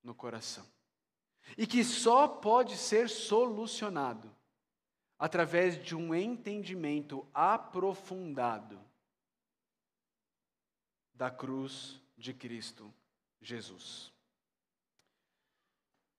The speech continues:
Paulo, então, vem lidar com este problema da igreja de Corinto. E ele o faz de maneira firme,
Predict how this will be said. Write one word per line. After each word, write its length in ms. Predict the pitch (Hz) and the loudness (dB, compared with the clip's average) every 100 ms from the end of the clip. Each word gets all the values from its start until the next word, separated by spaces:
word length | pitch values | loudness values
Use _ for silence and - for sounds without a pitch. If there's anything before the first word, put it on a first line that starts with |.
| _ | _
Paulo, 340 | 190 247 247 | 12 12 10
então, 680 | 214 - 202 233 220 131 - - - _ _ _ _ _ _ _ _ _ _ | 4 6 8 8 6 0 -8 -18 -20 _ _ _ _ _ _ _ _ _ _
vem 240 | 135 220 | 8 10
lidar 540 | 247 262 196 196 285 302 | 10 6 6 8 8 6
com 140 | 220 | 4
este 220 | 202 196 | 4 2
problema 680 | - 185 156 165 185 151 104 - _ | 0 2 4 4 4 2 -6 -12 _
da 160 | 147 170 | 6 6
igreja 380 | 156 160 160 | 6 2 2
de 100 | 143 | -2
Corinto. 500 | 139 143 123 101 - - _ _ _ _ - | -2 0 0 -6 -18 -20 _ _ _ _ -8
E 140 | 190 240 | 6 10
ele 180 | 302 277 | 10 10
o 100 | 208 | 6
faz 840 | - 196 254 269 151 - - - - _ _ _ _ | 4 8 10 8 4 -4 -6 -10 -20 _ _ _ _
de 140 | 139 220 | 0 6
maneira 380 | 226 220 233 214 | 6 8 8 8
firme, 1000 | - - 175 202 214 277 330 - - | 4 -2 4 4 6 6 6 2 -12